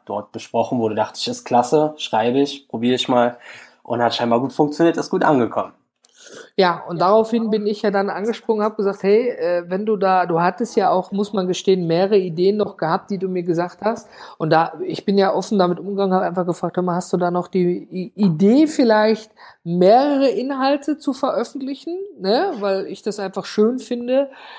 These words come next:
Speaker 2: wenn, äh, ja, ganz klar, ja, ich mach den Audioteil, den Podcast und der Blog ist natürlich ein bisschen liegen geblieben, ja.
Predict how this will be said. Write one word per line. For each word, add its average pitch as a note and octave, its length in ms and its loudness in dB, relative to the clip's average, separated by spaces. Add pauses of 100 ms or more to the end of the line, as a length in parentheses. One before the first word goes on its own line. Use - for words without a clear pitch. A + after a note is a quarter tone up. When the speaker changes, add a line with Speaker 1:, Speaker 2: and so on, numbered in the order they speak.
(200)
Speaker 2:
wenn, G#3+ 460 2
äh, F3+ 440 -4
ja, A3+ 240 2
ganz G#3 280 0
klar, C4+ 280 4
ja, F#3+ 240 -2
ich A3 180 -8
mach A#3 220 -2
den G3+ 300 -6
Audioteil, B3+ 800 0
den C#4 160 -4
Podcast A#3+ 720 0
und G#3 240 -4
der G3 140 2
Blog F#3+ 320 4
ist A#3 140 -4
natürlich A3 380 -2
ein A3 60 -2
bisschen G#3+ 300 0
liegen G3 360 -2
geblieben, C4 600 0
ja. B3+ 340 0